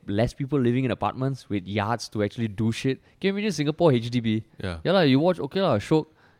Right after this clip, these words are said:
Speaker 1: and then people
Speaker 2: How
Speaker 1: will travel. They will
Speaker 2: maybe,
Speaker 1: just
Speaker 2: maybe you can go downstairs and, like, at the basketball court or something, have a barbecue, do your own barbecue.
Speaker 1: Honestly, I mean, if you stay in a flat, I remember when, uh, last time in, when I was staying in a flat,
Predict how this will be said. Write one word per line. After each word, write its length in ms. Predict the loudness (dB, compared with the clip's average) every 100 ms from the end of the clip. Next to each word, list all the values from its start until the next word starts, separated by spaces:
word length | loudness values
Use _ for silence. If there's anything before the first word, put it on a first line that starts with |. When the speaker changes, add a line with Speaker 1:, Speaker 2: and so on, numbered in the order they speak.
| -2
Speaker 1:
and 100 | 2
then 300 | 2 2 -6 _ _ -4
people 160 | 0
Speaker 2:
How 60 | 2
Speaker 1:
will 60 | 4
travel. 380 | 2 0 -2 -4
They 140 | -2 2
will 80 | 2
Speaker 2:
maybe, 120 | 0
Speaker 1:
just 100 | 0
Speaker 2:
maybe 200 | 0 0
you 100 | -2
can 160 | -2 0
go 140 | 2
downstairs 580 | 2 2 -2 -4 -4 -8
and, 420 | -8 -8 -8 -6
like, 120 | -6
at 100 | -4
the 240 | -6 -6 -10
basketball 560 | -20 -12 -8 -8 -4 -6
court 240 | -4 -6
or 40 | -6
something, 280 | -8 -8 -8
have 140 | -6
a 40 |
barbecue, 460 | -6 -6 -8 -10 -10 _ _ _ _ _ -12
do 80 | -2
your 160 | -2 0
own 300 | -4 -8 -14 -20 -8
barbecue. 320 | -6 -6 -2
Speaker 1:
Honestly, 380 | 0 0 0 -2
I 60 | -2
mean, 160 | -2
if 100 | -2
you 80 | -4
stay 240 | -2 0
in 80 | 0
a 60 | -2
flat, 320 | -2 0 0
I 80 | -2
remember 400 | -2 0 2 2
when, 280 | 2 -4 -4
uh, 380 | -2 0 0 -2
last 240 | -4 -4 0
time 220 | 0 0
in, 260 | -2 -6 -4
when 180 | -2 0
I 40 |
was 140 | 0
staying 400 | 0 -4 -2 -6
in 160 | -8 -6
a 220 | -4 -4
flat, 300 | -4 -4 -4